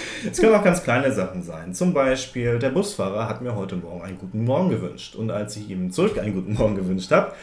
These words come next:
hat er total gestrahlt. Das wären vielleicht sogar schon zwei Sachen, die ich aufschreiben könnte. Ja, beides ein fantastisches Ereignis. Äh,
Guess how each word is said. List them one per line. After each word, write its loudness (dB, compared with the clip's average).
hat -2
er 0
total -2
gestrahlt. -4
Das 0
wären 2
vielleicht 0
sogar 6
schon 0
zwei 8
Sachen, 8
die 6
ich 2
aufschreiben -2
könnte. -10
Ja, -10
beides 0
ein -4
fantastisches -4
Ereignis. -4
Äh, 4